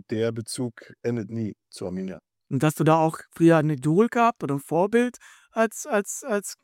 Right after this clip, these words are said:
Speaker 2: Junge, als Kind, Teenager?
Speaker 1: Nee, das eigentlich nicht so. Also ich hab, ich fand, fand die ganze Mannschaft toll. Wir hatten ja, wir hatten ja wirklich aber,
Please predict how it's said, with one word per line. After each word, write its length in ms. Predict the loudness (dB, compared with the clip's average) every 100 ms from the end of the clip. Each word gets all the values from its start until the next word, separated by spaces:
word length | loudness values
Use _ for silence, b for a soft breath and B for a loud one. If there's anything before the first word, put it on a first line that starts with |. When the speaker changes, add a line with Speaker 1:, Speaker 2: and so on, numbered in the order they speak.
| -8
Speaker 2:
Junge, 360 | 0 2 2
als 280 | 0 -2 -8 -16 _ _
Kind, 220 | -4 -2 -4 -12
Teenager? 500 | -6 -2 0 0 -2 -4 _ _ _ _ -12
Speaker 1:
Nee, 560 | -8 -6 -4 -2 -2 -4
das 240 | -6 -4
eigentlich 240 | -4 -4 -4
nicht 400 | -6 -6 -10 -2
so. 200 | 2 2
Also 180 | 2 0
ich 100 | -4
hab, 100 | -8
ich 160 | -12 -10
fand, 280 | -4 -4 -2
fand 200 | -2 0
die 40 |
ganze 260 | 0 0 -2
Mannschaft 380 | -2 -4 -8
toll. 280 | -2 0 2
Wir 60 | 0
hatten 160 | 0
ja, 180 | 0 0
wir 140 | 0 -2
hatten 140 | -2
ja 100 | -2 -4
wirklich 300 | -8 -10 -10
aber, 520 | -4 0 2 2 -2